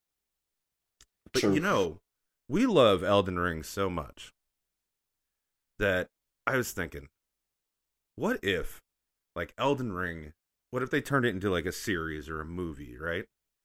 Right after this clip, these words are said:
Speaker 2: Mm.
Speaker 1: You know, I mean, they've been doing really well. So The Witcher is fantastic. Uh, which, I mean, okay, I guess books too, but, uh, I mean, I think most of us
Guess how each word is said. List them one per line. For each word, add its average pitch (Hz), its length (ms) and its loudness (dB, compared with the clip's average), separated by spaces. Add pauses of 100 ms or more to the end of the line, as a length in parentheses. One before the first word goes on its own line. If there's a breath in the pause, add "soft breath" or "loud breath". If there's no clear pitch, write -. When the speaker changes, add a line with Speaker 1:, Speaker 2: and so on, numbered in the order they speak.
(300)
Speaker 2:
Mm. 98 300 -4 (200)
Speaker 1:
You 110 80 -4
know, 85 320 -2
I 104 80 -6
mean, 98 360 -2
they've 98 180 2
been 85 120 0
doing 113 160 2
really 151 200 6
well. 123 240 4
So 92 220 -2
The 73 80 -6
Witcher 107 500 -2 (200)
is 87 300 -8
fantastic. 95 720 -4 (1160)
Uh, 80 280 -2
which, 131 240 -2
I 160 60 2
mean, 160 160 2
okay, 127 220 4
I - 40 2
guess 104 220 2
books 117 300 2
too, 113 340 2
but, 95 300 4
uh, 90 360 2 (100)
I 92 120 2
mean, 82 200 -6
I 85 100 -2
think 90 200 -4
most 92 240 -4
of 90 80 -6
us 85 180 -8